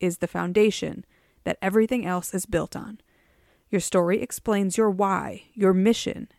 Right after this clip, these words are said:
and builds the human connection necessary for the sale of any good or service. I have a couple of good stories of my own to share today that I hope will allow you to really see the value in sharing the story behind your business.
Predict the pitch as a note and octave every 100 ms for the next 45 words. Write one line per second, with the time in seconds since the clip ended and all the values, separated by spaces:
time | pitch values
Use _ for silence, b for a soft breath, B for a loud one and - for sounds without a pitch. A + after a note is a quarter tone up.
0 | _ F#3+ F3 F3 F#3 F#3 - - B3+ C4
1 | B3+ B3 A#3+ A#3 - F3+ E3+ E3+ F#3 F#3+
2 | - D#3+ B2+ - - E3+ - F3+ E3+ F3
3 | - F3+ F3+ A#3 A#3+ G#3 F3 E3 - F#3+
4 | - E3+ - - - - - b b b
5 | b b G#3 G3 F#3+ G3+ C4 D4+ C4+ C#4
6 | - C4 A#3 A#3 A#3 A3+ A#3 A3 G#3 F#3
7 | F3+ E3+ E3 E3+ D#3+ D#3+ E3 E3 E3+ F#3+
8 | G3 A#3+ B3+ A3 F#3+ F#3+ - F#3 E3+ F#3
9 | G#3 A#3 - F#3+ F3+ F#3 E3+ E3+ E3+ E3+
10 | - F3 - F#3 F3 F#3 A3 - E3+ E3
11 | E3+ F3+ - F3+ F3+ F3+ F#3+ F3+ E3+ D#3+
12 | - - - -